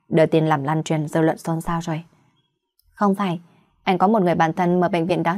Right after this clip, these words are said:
sao? Chúng ta đến chỗ đó đi." Hà Dĩ Kiệt lắc đầu nói. "Bạn bè thì tin cậy,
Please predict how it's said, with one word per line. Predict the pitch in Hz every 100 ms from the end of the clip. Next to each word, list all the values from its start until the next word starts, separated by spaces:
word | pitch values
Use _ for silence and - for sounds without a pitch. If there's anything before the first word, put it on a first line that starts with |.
| -
sao? | 226 226 _ _ _ -
Chúng | 185
ta | 175
đến | 165 170
chỗ | 170
đó | - 175
đi." | 220 226 - _ _ _ _ _ _ _
Hà | 226 214
Dĩ | 226
Kiệt | - 240 240
lắc | 320
đầu | 254 185
nói. | 170 170 208 311 _ _ _ _ _ _
"Bạn | - 151
bè | 156 143
thì | 147
tin | 156 151
cậy, | 151